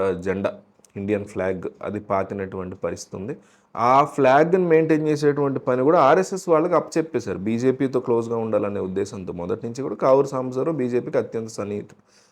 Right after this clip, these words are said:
వాళ్ళ అబ్బాయి ఇప్పుడు అవన్నీ చూసుకుంటున్నారు, ఆయనకు సంబంధించిన రాజకీయాలు. So అవన్నీ అప్పచెప్పేశారు.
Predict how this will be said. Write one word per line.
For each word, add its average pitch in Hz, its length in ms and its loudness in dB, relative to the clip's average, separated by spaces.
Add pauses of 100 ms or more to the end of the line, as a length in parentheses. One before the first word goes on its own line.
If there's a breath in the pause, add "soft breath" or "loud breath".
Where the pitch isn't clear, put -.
(120 soft breath)
వాళ్ళ 110 140 4
అబ్బాయి 117 280 6
ఇప్పుడు 131 220 2
అవన్నీ 113 320 -2
చూసుకుంటున్నారు, 113 480 -6
ఆయనకు 101 180 -4
సంబంధించిన 101 580 -8
రాజకీయాలు. 95 560 -6 (420 soft breath)
So 180 160 2
అవన్నీ 156 320 6
అప్పచెప్పేశారు. 185 720 0